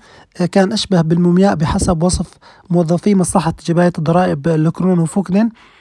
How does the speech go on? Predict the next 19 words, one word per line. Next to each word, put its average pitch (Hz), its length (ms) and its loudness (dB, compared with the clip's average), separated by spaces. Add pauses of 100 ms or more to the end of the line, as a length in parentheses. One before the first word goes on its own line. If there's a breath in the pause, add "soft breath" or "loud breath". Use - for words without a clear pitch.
(260 loud breath)
وأما، 196 680 2
آه، - 20 -2
تقرير 208 360 0
الطبيب 185 340 0
الشرعي 185 320 0
فأكد 180 420 -4
أن 165 80 0
الوفاة 170 280 0
طبيعية، 175 520 -2 (460 loud breath)
ما 180 100 0
في 190 180 0
أي، 190 220 0 (140)
آه، 165 440 -2
شبهات 175 460 0
حول 175 220 -2
وجود 175 260 0
جريمة 170 580 0
أدت 165 320 -4
لوفاة 165 400 0